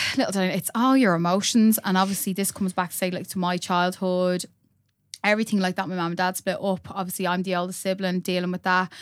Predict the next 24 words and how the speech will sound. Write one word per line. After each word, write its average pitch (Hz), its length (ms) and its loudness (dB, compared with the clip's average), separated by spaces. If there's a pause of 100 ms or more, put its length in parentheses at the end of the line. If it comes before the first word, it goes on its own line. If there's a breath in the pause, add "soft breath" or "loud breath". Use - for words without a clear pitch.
(220 loud breath)
And 202 100 0
then 185 180 2
as 175 100 -2
I 185 60 -2
get 180 200 0
older, 190 460 4
it's 180 180 -4
the - 80 -8
validation. 185 1000 2
When 180 120 -2
I 180 40 -2
was 175 100 -4
heavier, 180 380 0
boys 180 260 -2
don't 190 200 -4
like 190 260 0
me. 190 100 0
Am 175 140 2
I 175 80 0
good 190 260 2
enough? 180 300 0
Then 185 160 -2
growing 185 400 0
up 185 100 -2